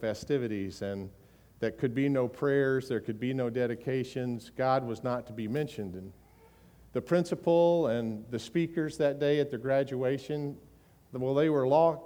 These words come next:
keepers, and so they did the best they could to inspire the kids and to lift them up without ever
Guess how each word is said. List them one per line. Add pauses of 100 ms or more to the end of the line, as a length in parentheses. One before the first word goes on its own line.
(120)
keepers,
and
so
they
did
the
best
they
could
to
inspire
the
kids
and
to
lift
them
up
without
ever